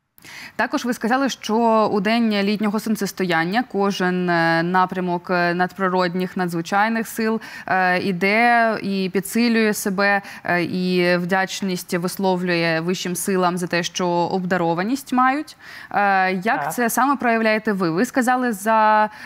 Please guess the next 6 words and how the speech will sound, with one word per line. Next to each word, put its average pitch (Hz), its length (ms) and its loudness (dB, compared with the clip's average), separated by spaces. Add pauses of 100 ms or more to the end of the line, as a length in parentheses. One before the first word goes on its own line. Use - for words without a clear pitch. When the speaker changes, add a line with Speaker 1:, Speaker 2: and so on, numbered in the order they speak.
(100)
Speaker 1:
е, 180 1000 2 (340)
жертв, 185 840 -2 (460)
якщо 208 380 -4
я 220 120 2
не 214 100 -2
помиляюся. 208 800 0